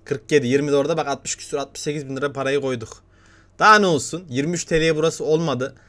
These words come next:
İstediğimiz elde edemedik. Beş yüz kırk altı. Son tur bir umutlar bitmeden, tükenmeden bir el daha vurabilirsek mükemmel olur.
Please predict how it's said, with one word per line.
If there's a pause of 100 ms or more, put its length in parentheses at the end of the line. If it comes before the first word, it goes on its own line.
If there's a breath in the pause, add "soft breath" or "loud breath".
(380 soft breath)
İstediğimiz
elde
edemedik.
Beş
yüz
kırk
altı. (600 soft breath)
Son
tur
bir
umutlar
bitmeden,
tükenmeden
bir
el
daha
vurabilirsek
mükemmel
olur.